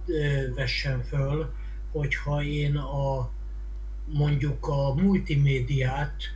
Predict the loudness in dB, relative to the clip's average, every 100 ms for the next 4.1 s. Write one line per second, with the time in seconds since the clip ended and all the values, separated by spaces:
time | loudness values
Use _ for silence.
0 | -8 -8 -8 -8 -8 -4 -2 0 0 -2
1 | -4 -2 -2 -2 -2 -4 -2 0 0 -2
2 | -6 -6 -2 0 2 2 2 0 -2 -4
3 | -2 -2 -2 -2 -2 -2 -2 0 -2 -4